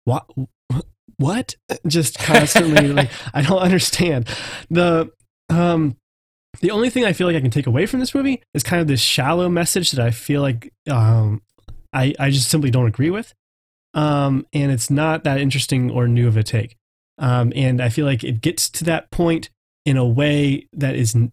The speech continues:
Speaker 1: so indirect, it doesn't have time or the n-, ability to make it a nuanced point. And I, there's also, like,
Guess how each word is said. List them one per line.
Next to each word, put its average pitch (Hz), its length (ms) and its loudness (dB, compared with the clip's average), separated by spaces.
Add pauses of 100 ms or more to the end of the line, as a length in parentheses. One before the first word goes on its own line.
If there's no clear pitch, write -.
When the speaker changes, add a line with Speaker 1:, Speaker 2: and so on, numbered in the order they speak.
Speaker 1:
so 160 380 0
indirect, 143 600 0
it 135 100 -2
doesn't 143 200 0
have 120 300 -2
time 165 560 -2
or 123 440 0
the 123 120 -2
n-, 117 240 2 (180)
ability 120 760 0 (180)
to 113 360 0 (100)
make 127 320 -2
it 135 80 0
a 117 40 2
nuanced 113 600 0
point. - 260 -6 (840)
And 160 460 0 (160)
I, 175 220 -6
there's 175 200 -2
also, 214 320 0
like, 175 220 -2